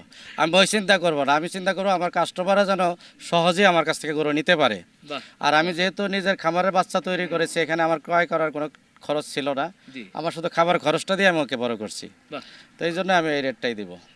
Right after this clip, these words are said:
Speaker 2: খুব খুশি হলাম ভাই। আহ, ইনশাল্লাহ আরো এ ধরনের কিছু,
Speaker 1: আরো কিছু
Speaker 2: আহ, এগুলো কত থেকে কত ওজনের মধ্যে আছে
Speaker 1: এগুলো
Speaker 2: মোটামুটি?
Speaker 1: পাঁচশো কেজি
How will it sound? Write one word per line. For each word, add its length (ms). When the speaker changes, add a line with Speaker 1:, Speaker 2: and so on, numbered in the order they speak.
Speaker 2:
খুব 160
খুশি 220
হলাম 220
ভাই। 180
আহ, 760
ইনশাল্লাহ 520
আরো 300
এ 120
ধরনের 300
কিছু, 260
Speaker 1:
আরো 160
কিছু 160
Speaker 2:
আহ, 140
এগুলো 300
কত 180
থেকে 260
কত 140
ওজনের 300
মধ্যে 200
আছে 140
Speaker 1:
এগুলো 180
Speaker 2:
মোটামুটি? 240
Speaker 1:
পাঁচশো 320
কেজি 240